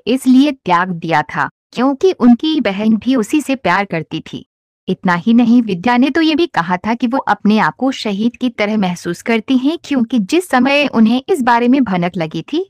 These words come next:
कि वो लड़का उनकी बहन को पसंद करता है और तो और दोनों एक दूसरे को डेट भी कर रहे हैं, तो उन्होंने सोचा शायद वो उनका जीजा बन सकता है।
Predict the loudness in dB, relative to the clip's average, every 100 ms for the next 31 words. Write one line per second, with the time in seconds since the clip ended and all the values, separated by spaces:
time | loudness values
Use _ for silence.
0 | _ -4 -2 0 -2 0 2 2 2 -2
1 | -4 -8 -6 -8 _ -6 -6 -2 -2 0
2 | -2 0 -2 -2 -8 -10 _ 0 0 0
3 | -2 0 -2 -2 -4 -2 2 2 0 -2
4 | 0 0 -2 -2 0 0 0 -2 -4 -6
5 | -6 -6 _ -6 -6 -4 -4 -4 -4 -8
6 | -10 _ _ _ -4 -4 2 4 4 2
7 | -2 -6 -4 -6 -4 -2 0 -2 -4 -2
8 | -2 -2 -4 -4 -4 -2 -2 -2 -6 -8
9 | -10 -6 -6 -6